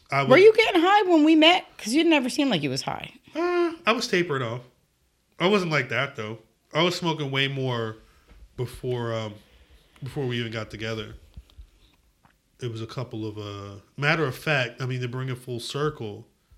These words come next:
Speaker 1: <sighs> the first time I, s-, I saw the R. Kelly tape, I, I was at, <laughs> I was, I was with a coworker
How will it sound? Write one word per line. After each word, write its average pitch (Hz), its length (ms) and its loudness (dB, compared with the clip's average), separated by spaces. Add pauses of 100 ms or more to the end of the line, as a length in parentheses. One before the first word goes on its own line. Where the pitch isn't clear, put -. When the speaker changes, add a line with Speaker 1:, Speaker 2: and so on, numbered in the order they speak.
(1080)
Speaker 1:
<sighs> - 20 -20 (720)
the 135 80 -4
first 165 340 2
time 151 200 2
I, 139 40 6
s-, - 240 -4
I 135 140 4
saw 131 480 4
the 131 100 2
R. 123 200 2
Kelly 151 340 4
tape, 104 480 -6 (560)
I, 123 380 8
I 131 160 4
was 131 140 -4
at, 143 180 8
<laughs> - 400 10 (480)
I 339 200 0
was, 143 360 -12
I 143 140 -10
was 139 260 -16
with 143 520 -14 (480)
a 139 60 -18
coworker 113 1000 -18